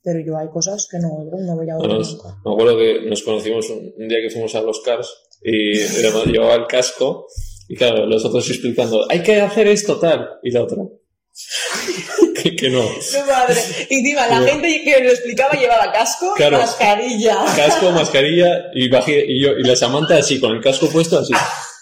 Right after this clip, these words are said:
Speaker 1: <laughs> Y ya subimos a una discoteca o un concierto. A mí,
Speaker 2: Bien.
Speaker 1: yo, "Sí, sí, ah, sí, sí, oh, qué guay".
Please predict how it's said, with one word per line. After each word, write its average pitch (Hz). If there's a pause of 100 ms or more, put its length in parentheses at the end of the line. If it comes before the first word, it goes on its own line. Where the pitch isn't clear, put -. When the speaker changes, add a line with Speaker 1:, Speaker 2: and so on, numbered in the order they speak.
(280)
Speaker 1:
<laughs> -
Y 254
ya 254
subimos 269
a 277
una 254
discoteca 180 (380)
o 180
un 190
concierto. 175 (180)
A 151
mí, 170
Speaker 2:
Bien. 175
Speaker 1:
yo, 190
"Sí, 392
sí, 392 (100)
ah, 330 (160)
sí, 440 (140)
sí, 359 (120)
oh, 427
qué 440
guay". 349